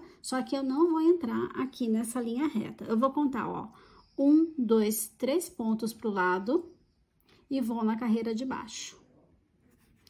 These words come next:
E entro com o fio e vou sair com esse fio aqui de onde tá saindo o branquinho. Tá vendo? Eu vou entrar aqui e vou sair aqui aonde tá o branquinho. Trago a linha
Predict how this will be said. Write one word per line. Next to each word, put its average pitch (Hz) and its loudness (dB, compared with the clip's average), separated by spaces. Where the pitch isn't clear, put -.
E 285 2
entro 220 0
com 226 -2
o 220 2
fio 208 -4
e 254 -2
vou 226 -2
sair 196 -4
com 214 -6
esse 196 -6
fio 233 -4
aqui 269 0
de 311 0
onde 294 2
tá 240 -6
saindo 220 -2
o 233 -2
branquinho. 226 -2
Tá 190 -8
vendo? 330 4
Eu 208 -2
vou 208 -2
entrar 214 0
aqui 311 4
e 277 0
vou 254 -2
sair 240 -2
aqui 349 2
aonde 311 4
tá 285 0
o - 2
branquinho. 277 -2
Trago 208 -4
a 262 -2
linha 247 2